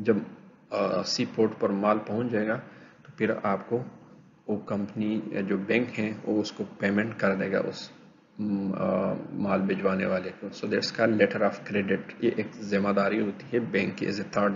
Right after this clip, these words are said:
man, उसके अपने वो service charges कर लेते हैं।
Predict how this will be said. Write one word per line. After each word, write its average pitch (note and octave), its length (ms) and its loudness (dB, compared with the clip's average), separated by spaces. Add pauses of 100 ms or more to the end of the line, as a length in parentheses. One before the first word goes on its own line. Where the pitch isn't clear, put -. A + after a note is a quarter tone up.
man, G#2+ 220 -4
उसके - 240 -4
अपने G2+ 200 -2
वो G2+ 80 0
service - 480 -2 (300)
charges G2 400 2
कर F#2+ 220 -4 (640)
लेते G#2 260 2
हैं। F#2+ 480 -4